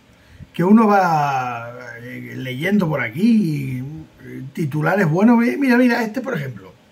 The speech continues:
de, eh, libre, libre, de libre mercado, aquí. Mira qué titular más bonito. Yolanda Díaz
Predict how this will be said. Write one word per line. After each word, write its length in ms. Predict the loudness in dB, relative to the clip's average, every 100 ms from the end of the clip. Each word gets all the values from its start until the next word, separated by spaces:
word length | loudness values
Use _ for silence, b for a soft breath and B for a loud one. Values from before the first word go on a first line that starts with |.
| B B B B B B B -4
de, 1400 | 2 4 6 4 2 0 2 2 2 2 2 0 -4 -10
eh, 80 | -8
libre, 540 | 0 4 4 4 2 0 -4
libre, 800 | 2 2 4 4 4 2 -2 -6
de 220 | -4 0
libre 300 | 2 4 4
mercado, 560 | 4 2 -4 -12 -14 -20 -16
aquí. 380 | -10 -6 -6 -6 _ _ _ _ -2
Mira 200 | 2 2
qué 140 | 2
titular 640 | 2 0 2 2 2 -2 b b b -4
más 240 | 2 2
bonito. 420 | 4 0 -2 -10 -20 B B B B B -2
Yolanda 560 | 4 6 6 6 6
Díaz 560 | 6 6 4 2 -4